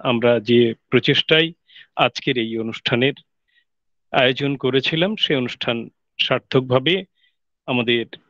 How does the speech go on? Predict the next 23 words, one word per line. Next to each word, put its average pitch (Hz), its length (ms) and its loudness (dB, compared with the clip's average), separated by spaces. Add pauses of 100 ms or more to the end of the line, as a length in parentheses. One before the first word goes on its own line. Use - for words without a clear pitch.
মাননীয় 120 600 2 (580)
স্পিকার 170 520 0 (320)
সম্পূর্ণ 120 500 0
সুন্দরভাবে 127 560 2
বললেন। 139 420 2
আমরা 113 400 -2 (520)
আয়োজক 160 540 -2
সংস্থার 123 560 -2
পক্ষ, 117 240 -2
সবার 131 340 2 (100)
পক্ষ - 240 0
থেকে 190 380 0 (300)
ওনাকে 113 480 -2 (480)
অসংখ্য 165 480 2
ধন্যবাদ 131 580 0 (640)
এবং 117 240 0
অভিনন্দন 135 640 2
এবং 110 180 -4
শুভেচ্ছা 113 520 0
গ্রহণ 110 300 -4
করলাম। 139 420 0 (840)
তাছাড়াও 165 440 0
যারা 147 440 0